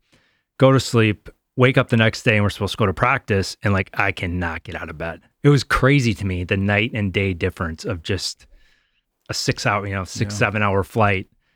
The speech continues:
Speaker 1: waking up the next day. I literally called one of our assistant coaches and I just said, "I can't come to practice today."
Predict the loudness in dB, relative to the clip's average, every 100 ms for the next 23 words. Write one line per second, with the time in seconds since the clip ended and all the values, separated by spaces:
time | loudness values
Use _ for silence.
0 | _ 0 2 2 2 2 0 0 -2 -2
1 | 0 0 0 2 4 4 4 0 0 2
2 | 2 0 -4 _ _ _ -6 0 2 2
3 | 0 -2 -2 0 0 0 -4 -6 -6 -4
4 | -4 -6 -8 -8 -6 -6 -6 -8 -8 -10
5 | -12 -16 -14 -14